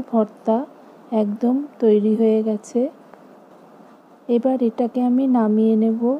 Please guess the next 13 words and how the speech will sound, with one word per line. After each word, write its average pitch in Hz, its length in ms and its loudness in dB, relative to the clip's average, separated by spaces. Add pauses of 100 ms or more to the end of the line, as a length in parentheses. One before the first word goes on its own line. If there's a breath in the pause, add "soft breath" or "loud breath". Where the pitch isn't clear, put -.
(100)
এবার 233 280 -4
নামিয়ে 233 640 0
এইভাবে 226 560 0
পরিবেশন 214 640 -2
করতে 208 420 -6
হবে। 208 320 -2 (520 loud breath)
গরম 240 380 2
ভাতের 247 340 -2
সাথে 240 500 -2 (320 loud breath)
এই 247 140 4
কাঁচা 240 320 -4
কলার 247 340 -2
খোসাটা 226 640 -4